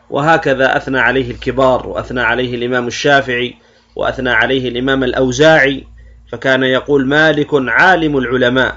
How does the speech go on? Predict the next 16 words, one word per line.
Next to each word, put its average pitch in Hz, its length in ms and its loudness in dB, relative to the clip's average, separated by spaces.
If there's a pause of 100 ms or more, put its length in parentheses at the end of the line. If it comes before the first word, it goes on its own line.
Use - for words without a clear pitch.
(160)
وعالم 160 580 2
أهل 139 260 -2
المدينة 160 640 -4 (160)
ومفتي 160 420 0
الحرمين." 117 600 -4 (840)
وله 226 380 4
كما 196 360 2
أشرت 180 320 0
عدة 175 300 0
مؤلفات، 170 720 0
لكن 170 300 -2
هذه 170 300 -2
المؤلفات 147 880 0
في - 260 -6
عداد 143 360 0
المفقود 131 680 0